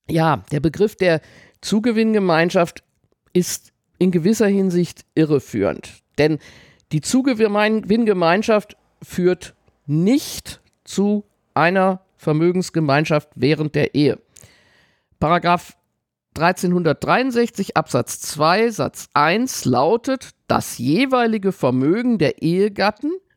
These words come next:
wird nicht deren gemeinschaftliches Vermögen. Dies gilt auch für das Vermögen, das ein Ehegatte nach der Eheschließung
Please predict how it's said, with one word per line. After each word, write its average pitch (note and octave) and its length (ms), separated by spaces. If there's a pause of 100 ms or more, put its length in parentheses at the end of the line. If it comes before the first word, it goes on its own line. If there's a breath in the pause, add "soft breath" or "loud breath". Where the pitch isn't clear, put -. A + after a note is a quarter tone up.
wird G#3 280
nicht C4+ 420
deren A3 300
gemeinschaftliches A3 800
Vermögen. C#3+ 540 (640 soft breath)
Dies C#4 340
gilt A3 320
auch F#3+ 160
für G#3 140
das F#3 160
Vermögen, E3+ 540
das E3+ 180
ein C#3 220
Ehegatte F#3 580
nach D#3+ 320
der - 260
Eheschließung D#3 760